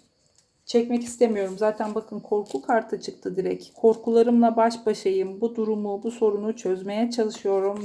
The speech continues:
dedi eril enerji. Ve ikinci olarak biliyorsunuz bu son a-, ana iki kart birden gelmişti. "Sevgi emekse ben bu yolda her an seninleyim. Mevcut koşullar beni yok etmek için uğraşırken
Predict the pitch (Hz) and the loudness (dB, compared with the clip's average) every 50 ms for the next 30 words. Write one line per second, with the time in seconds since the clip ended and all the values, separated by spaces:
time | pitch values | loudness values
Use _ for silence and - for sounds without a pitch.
0 | 208 - 196 180 180 185 185 190 190 - - 196 190 202 214 214 220 - 226 196 | 0 0 2 2 2 2 2 2 2 2 0 0 0 0 -2 -4 -4 -6 -6 -6
1 | 196 190 185 180 175 170 175 165 170 - - - _ _ - - - - - _ | -4 -4 -4 -4 -4 -4 -4 -6 -6 -6 -10 -16 _ _ -20 -20 -20 -20 -20 _
2 | - 254 262 269 294 - - - _ _ _ _ _ _ _ _ - 233 240 - | 2 4 4 4 2 0 -6 -16 _ _ _ _ _ _ _ _ -8 -4 2 4
3 | 269 262 269 269 302 294 262 233 214 190 185 190 190 - 208 190 202 202 196 - | 6 6 6 6 6 6 6 6 8 6 6 4 2 -2 -4 -2 -2 -2 -4 -6
4 | 220 202 196 190 - 202 202 202 202 196 - 214 208 202 - 196 190 185 - - | -8 -10 -10 -8 -6 -4 -2 -2 -2 -4 -4 -6 -6 -4 -2 -4 -4 -4 -2 -4
5 | 190 190 185 185 196 202 - 180 - - - - 202 190 185 - _ - 185 180 | -2 -2 -2 -2 -4 -4 -6 -8 -12 -14 -10 -8 -8 -8 -8 -10 _ -8 -6 -4
6 | 190 196 202 208 208 196 180 170 170 175 175 170 - - - 190 196 - - - | -2 -2 -2 -2 0 0 0 0 0 0 -2 -4 -6 -6 -4 -4 -4 0 2 4
7 | 269 269 247 214 208 196 202 202 208 202 - - 196 185 180 196 208 214 214 202 | 4 4 4 2 0 0 0 -2 -4 -6 -4 -2 0 2 2 2 2 2 2 0
8 | 202 202 190 185 185 180 190 196 185 220 214 202 196 185 185 180 - 208 196 202 | 2 2 2 2 2 0 0 -2 0 0 0 0 0 -2 -4 -2 0 0 0 0
9 | 202 202 196 180 175 170 170 - - - - - - - 233 240 240 233 240 285 | -2 -2 -2 0 0 0 -2 -4 -8 -12 -18 -20 -4 4 6 6 6 6 6 4
10 | 262 262 - - 233 220 - 196 190 196 180 180 175 175 196 208 220 226 214 202 | 2 2 4 4 2 4 2 2 4 4 4 4 4 2 2 2 2 2 2 2
11 | 220 226 - - - - - 196 185 185 - - - 175 180 190 208 214 220 226 | 0 0 -2 -6 -14 -12 -10 -10 -12 -12 -14 -14 -12 -10 -6 -2 0 2 2 2
12 | 220 - 240 233 233 - 226 220 220 226 | 2 2 0 -2 0 -2 -2 -2 -2 -4